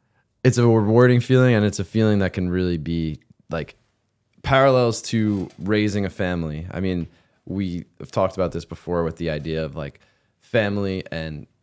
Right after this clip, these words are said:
marriage, right, is a great example of God's love and how it exists here on earth. And I think about so many times I try to think about Joseph and kinda how he had to live and raising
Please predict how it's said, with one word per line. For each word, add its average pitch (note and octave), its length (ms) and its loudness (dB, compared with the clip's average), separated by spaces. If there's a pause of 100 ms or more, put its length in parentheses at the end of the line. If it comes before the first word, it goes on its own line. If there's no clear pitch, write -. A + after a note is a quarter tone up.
(120)
marriage, E2 760 -4
right, F2 320 -4
is D#2 240 -6
a - 160 -10
great F2 320 -4
example D#2 580 -8
of C#2 140 -14
God's C#2 360 -8
love D#2 460 -8
and D2+ 140 -10
how D#2 220 -6
it C#2 200 -12
exists D#2 560 -10
here E2+ 180 -6
on C#2 180 -10
earth. F#2 320 -8 (420)
And F#2 120 -6
I F#2+ 80 -2
think A2 220 -4
about F#2+ 440 -2 (500)
so B2 220 -2
many G#2+ 160 0
times F2 500 -6
I F2+ 140 -8
try F2 260 -2
to D#2 240 -8 (400)
think F#2 200 -6
about D#2+ 280 -6
Joseph D#2 580 -8 (160)
and D2 240 -12 (320)
kinda F2+ 240 -4
how D#2+ 180 -4
he F2 560 -6 (520)
had E2 220 -8
to E2 100 -12
live D#2 560 -10 (120)
and D#2+ 180 -6
raising D#2 500 -6